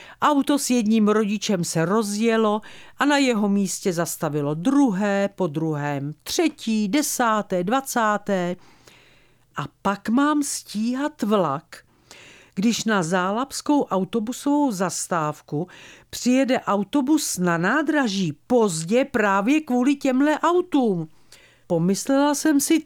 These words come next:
tehdy bez nevybíravých slov. Stejná situace se opakuje nejenom v Kolíně, ale všude i odpoledne,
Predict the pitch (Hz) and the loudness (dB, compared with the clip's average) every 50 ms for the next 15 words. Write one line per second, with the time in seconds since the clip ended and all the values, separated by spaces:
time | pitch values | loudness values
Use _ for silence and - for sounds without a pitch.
0 | _ - 190 160 156 156 143 147 156 151 156 196 254 294 233 208 202 196 165 131 | _ 0 2 2 4 4 2 2 2 2 2 2 2 2 2 2 2 2 2 0
1 | 135 143 151 165 170 175 185 175 214 254 214 208 262 262 254 254 233 226 226 214 | 0 0 2 4 4 4 4 4 2 2 2 2 2 4 4 4 2 2 2 2
2 | 220 214 202 - - - - - 170 147 127 113 - - - - - _ _ _ | 2 0 0 -2 -4 -4 -2 0 0 0 0 -2 -4 -10 -18 -20 -20 _ _ _
3 | _ _ _ - - - - - - - - - - - - _ _ - - 269 | _ _ _ -20 -20 -20 -20 -20 -20 -20 -20 -20 -20 -20 -20 _ _ -4 0 2
4 | 262 254 220 214 190 180 160 - 226 190 - 226 208 196 - 190 175 - - 180 | 4 4 4 4 2 0 0 -2 -2 0 2 2 2 2 0 -2 -2 -2 -2 -2
5 | 185 185 - 214 196 - - 202 185 175 170 185 190 180 175 160 151 - - - | 0 0 0 -2 0 0 2 4 4 4 4 4 4 2 2 2 0 -2 -2 0
6 | 196 202 220 247 247 226 185 170 156 - - 156 151 143 135 - - - - 233 | 2 2 4 4 4 4 4 2 0 0 -2 -2 -2 -2 -4 -6 -6 -4 -2 0
7 | 190 180 147 - - _ - 226 214 196 - - 202 214 - - - - 320 320 | 0 0 -2 -2 -6 _ -2 0 0 0 0 0 -2 -2 -4 -4 -2 2 2 4
8 | 302 208 170 143 135 139 131 123 123 | 4 2 2 0 -2 -2 -2 -2 -4